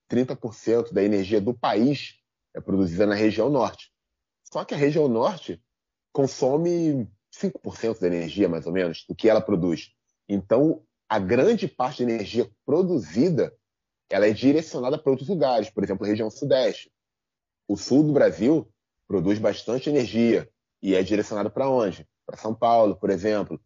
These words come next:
O nordeste, através da energia eólica, produz bastante energia, direcionada para onde também? Para o sudeste. Então, é muito importante a questão da gestão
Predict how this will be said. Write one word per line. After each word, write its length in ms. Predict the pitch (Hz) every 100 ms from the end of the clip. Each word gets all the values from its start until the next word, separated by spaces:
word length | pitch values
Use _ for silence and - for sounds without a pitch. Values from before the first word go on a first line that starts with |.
| _ -
O 80 |
nordeste, 720 | 110 135 98 95 131 143 143 101
através 400 | 90 82 90 87
da 60 |
energia 360 | 90 87 78 101
eólica, 520 | 87 95 113 95 - _ _ -
produz 440 | 98 82 98 120
bastante 480 | 113 98 - 104 107
energia, 540 | 127 117 110 117 95
direcionada 480 | 80 95 - 95 98
para 120 | 120
onde 220 | 117 110 117
também? 280 | 110 98 - _ _ -
Para 100 | 90
o 40 |
sudeste. 760 | - 127 110 104 95 - 85 - _ _ _ _ -
Então, 580 | 127 113 147 185 143 - _ _ -
é 120 | 110
muito 320 | 127 139 202
importante 440 | 208 180 139 156 151
a 40 |
questão 300 | 139 - 147
da 140 | 123 110
gestão 1000 | 101 117 190 - - - - 160 220